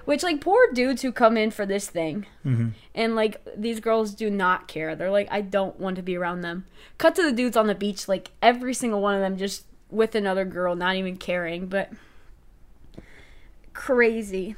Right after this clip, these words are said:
Speaker 1: So, um, Shanae on her date said she's way more connected to Tyler than she is Logan. But she said that about James, too, and we know where that went, so who knows?
Speaker 2: Mm-hmm.
Speaker 1: Um,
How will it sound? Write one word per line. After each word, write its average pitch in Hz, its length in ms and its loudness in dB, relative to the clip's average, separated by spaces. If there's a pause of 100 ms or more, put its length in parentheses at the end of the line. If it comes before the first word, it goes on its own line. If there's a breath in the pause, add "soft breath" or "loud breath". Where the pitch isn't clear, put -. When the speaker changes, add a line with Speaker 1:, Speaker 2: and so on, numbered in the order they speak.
Speaker 1:
So, 254 680 6
um, 226 480 2 (760 soft breath)
Shanae 240 400 2
on 247 80 4
her 247 80 2
date 220 360 6
said 220 260 2
she's 220 340 -2
way 240 300 6
more 285 220 2
connected 233 440 -2
to 214 80 0
Tyler 202 480 4
than 196 200 0
she 190 160 0
is 185 160 -2
Logan. 170 500 -4 (720 soft breath)
But 247 120 0
she 277 100 0
said 339 200 4
that 330 100 10
about 285 180 10
James, 254 360 4
too, 220 240 4
and 202 220 0 (280)
we 214 240 2
know 247 120 4
where 240 140 0
that 226 200 6
went, 180 300 -2
so 190 260 0
who 240 160 2
knows? 208 520 0 (120)
Speaker 2:
Mm-hmm. 113 380 0 (600 soft breath)
Speaker 1:
Um, 226 640 6